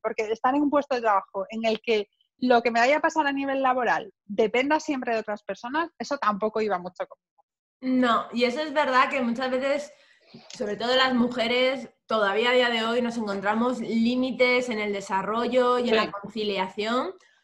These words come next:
Speaker 2: por
Speaker 1: Total.
Speaker 2: el mero hecho de ser mujeres,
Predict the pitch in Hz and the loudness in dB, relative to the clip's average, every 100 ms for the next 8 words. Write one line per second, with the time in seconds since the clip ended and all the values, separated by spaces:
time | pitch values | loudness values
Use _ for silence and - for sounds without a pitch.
0 | _ - 233 233 226 190 185 208 208 220 | _ -2 0 0 0 0 0 -2 -4 -2
1 | 226 214 220 226 208 175 165 165 170 180 | -2 -4 -6 -6 -2 0 0 -2 -6 -8
2 | 185 175 185 226 240 | -8 -8 -6 -6 -8